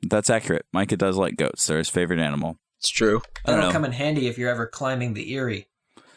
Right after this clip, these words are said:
Speaker 1: He basically was just
Speaker 2: Sure.
Speaker 1: talking
Speaker 2: I thought those
Speaker 1: about
Speaker 2: were donkeys.
Speaker 1: <laughs>
Speaker 3: Well, those are mules, actually. But, uh, the correction is given later in the chapter.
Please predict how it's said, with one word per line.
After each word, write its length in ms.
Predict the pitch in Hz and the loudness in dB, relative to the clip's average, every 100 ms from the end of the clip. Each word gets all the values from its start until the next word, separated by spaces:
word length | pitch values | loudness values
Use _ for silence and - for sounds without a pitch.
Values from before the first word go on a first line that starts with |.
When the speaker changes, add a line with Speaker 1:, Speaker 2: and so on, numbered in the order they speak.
| _ | _
Speaker 1:
He 80 | - | 0
basically 360 | 156 151 147 | 2 4 4
was 120 | 135 127 | 4 4
just 120 | 127 - | 4 6
Speaker 2:
Sure. 80 | 117 | 4
Speaker 1:
talking 240 | - 110 | 4 4
Speaker 2:
I 60 | 104 | 4
thought 200 | 98 95 | 6 6
those 140 | - | 6
Speaker 1:
about 60 | 85 | 4
Speaker 2:
were 80 | 95 | 2
donkeys. 640 | 92 101 - 98 - - _ 151 | 2 0 -2 -6 -6 -8 _ 0
Speaker 1:
<laughs> 120 | 117 - - - - 127 - - | 2 0 -2 -6 -12 -8 -6 -4
Speaker 3:
Well, 100 | 160 | 0
those 180 | 170 170 | 2 2
are 60 | |
mules, 440 | 165 156 123 110 107 | 2 2 2 -2 -2
actually. 480 | 104 - 104 104 - - | -6 -6 -12 -12 -12 -8
But, 260 | 110 - 117 | -8 -8 -6
uh, 280 | 104 104 - _ _ _ _ - | -4 -4 -8 _ _ _ _ -10
the 80 | |
correction 400 | 131 165 151 - 135 | -2 2 2 0 -2
is 120 | 117 | -2
given 400 | 127 113 107 101 | -4 -4 -4 -4
later 240 | 104 101 | -6 -6
in 100 | 98 | -10
the 60 | 104 | -12
chapter. 360 | - - - | -14 -20 -20